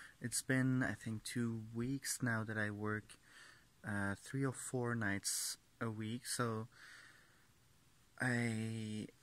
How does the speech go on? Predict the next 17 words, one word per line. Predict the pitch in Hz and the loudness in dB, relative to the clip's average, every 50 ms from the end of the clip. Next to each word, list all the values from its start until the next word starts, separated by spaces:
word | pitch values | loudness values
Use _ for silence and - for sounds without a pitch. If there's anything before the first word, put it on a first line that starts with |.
| - - - - - - - - - - - - - - - - - - - - - - - - | -20 -20 -20 -20 -20 -20 -20 -20 -20 -20 -20 -20 -20 -20 -20 -20 -20 -20 -20 -20 -20 -8 -2 0
I'm | 139 135 | 0 0
kinda | - 170 165 160 | 2 2 2 2
getting | 135 123 120 113 113 113 113 | 4 4 4 4 4 2 2
the | 110 104 | 0 0
hang | 104 107 104 104 107 | 0 0 0 0 0
of | 107 101 | 0 2
it. | 107 104 - - - - - - | 2 0 0 0 -4 -4 -4 -2
My | 117 113 107 104 - | -2 -2 -2 -4 -4
tasks | - - 117 104 101 - - - - - - | -6 -4 -4 -4 -2 -2 -2 -2 -2 0 0
are | 117 107 104 | 0 0 0
getting | - 110 104 104 101 101 98 101 101 | 2 2 2 2 2 0 0 0 -2
easier | - - - 113 107 107 107 104 104 | -2 -2 -4 -4 -4 -2 -2 0 0
and | 104 104 104 | 0 0 0
easier, | 101 107 113 120 131 131 135 135 143 143 - - - - - - - - - - - | 0 -2 -2 0 2 2 2 0 0 -4 -10 -12 -12 -12 -12 -12 -14 -16 -18 -8 -2
but | - 107 107 - - - - - - - - | 0 0 0 0 -2 -10 -18 -14 -14 -6 -2
the, | - 110 98 98 98 95 | 0 0 2 0 0 -2
um, | 95 95 95 90 - - - - - - 120 - | -2 -2 -4 -4 -4 -4 -6 -6 -8 -10 -10 -14